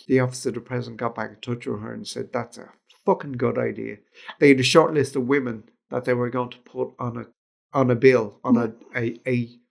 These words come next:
Speaker 1: whatever dollar bill.
Speaker 2: Okay.
Speaker 1: And Harriet Tubman was on that list.
Speaker 2: Oh.
Speaker 1: After Obama initiated, the change mooted for the twenty dollar bill, which would replace Andrew Jackson, who was a slave owner
Speaker 2: Oh,
Speaker 1: himself.
Speaker 2: that's right, yeah, yeah.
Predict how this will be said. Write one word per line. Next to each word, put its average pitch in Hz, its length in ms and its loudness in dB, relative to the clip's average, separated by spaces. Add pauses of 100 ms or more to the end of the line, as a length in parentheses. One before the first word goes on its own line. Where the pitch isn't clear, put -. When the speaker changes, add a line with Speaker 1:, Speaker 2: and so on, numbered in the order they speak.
(100)
Speaker 1:
whatever 127 420 8
dollar 117 320 0
bill. 117 340 -6 (260)
Speaker 2:
Okay. 294 320 -10
Speaker 1:
And 120 280 2
Harriet 135 480 2
Tubman 131 560 0
was 113 260 -2
on 117 260 -8
that 113 220 -8
list. - 400 -12
Speaker 2:
Oh. 311 160 -6 (400)
Speaker 1:
After 156 300 10
Obama 170 540 6 (120)
initiated, 117 840 2
the 135 80 -2
change 143 500 4
mooted 135 600 0 (240)
for - 260 6
the 113 140 0
twenty 147 460 -2
dollar 117 400 2
bill, 107 500 -4 (320)
which 147 280 4
would 127 140 6
replace 127 520 2
Andrew 123 340 0
Jackson, - 540 -2 (240)
who 131 360 4
was 123 300 6
a 117 60 -12
slave 123 380 0
owner 196 320 4
Speaker 2:
Oh, 175 40 -2
Speaker 1:
himself. 196 240 0
Speaker 2:
that's - 200 2
right, 202 360 2
yeah, 202 260 -2
yeah. 202 220 -8